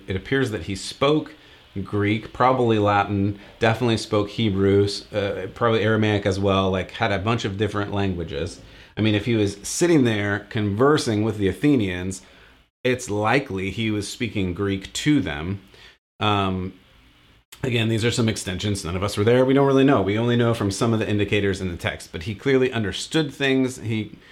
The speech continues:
uh, you know, i-, at the end, when he was arrested, he said he was Roman and was, was brought to Rome. So there's some things we know, and we know that he was well educated, and we know that he was a smart guy, obviously, based on his writings and things like that.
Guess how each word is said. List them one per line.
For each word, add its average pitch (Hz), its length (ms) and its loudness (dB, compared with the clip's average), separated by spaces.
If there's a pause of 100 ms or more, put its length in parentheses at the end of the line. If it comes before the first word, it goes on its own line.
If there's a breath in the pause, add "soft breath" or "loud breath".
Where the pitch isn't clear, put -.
(200 loud breath)
uh, 104 160 -8
you 120 160 -4
know, 95 320 -2
i-, 113 60 -6
at 113 220 -6
the 104 120 -4
end, 120 380 -2 (260)
when 117 160 -4
he 113 80 0
was 95 140 0
arrested, 107 540 2
he 107 500 0
said 110 200 -2
he 98 60 0
was 92 160 -2
Roman 110 380 2
and 92 160 2
was, 87 120 -2
was 90 160 -8
brought 98 240 -2
to 101 100 -4
Rome. 95 640 -2
So 117 160 -2
there's 117 220 4
some 117 140 -2
things 139 160 2
we 117 80 2
know, 107 260 2
and 107 100 0
we 104 80 0
know 113 200 2
that 110 100 0
he 107 80 -2
was 95 140 -2
well 117 280 4
educated, 95 520 -2
and 98 100 0
we 101 60 2
know 107 160 0
that 113 80 -2
he 110 60 -2
was 98 100 -6
a 92 60 -4
smart 113 420 0
guy, 90 280 -2
obviously, 98 440 -6
based 92 240 -2
on 90 80 -2
his 82 120 -6
writings 95 440 -2
and 85 100 -6
things 85 160 -8
like 85 120 -4
that. 82 200 -6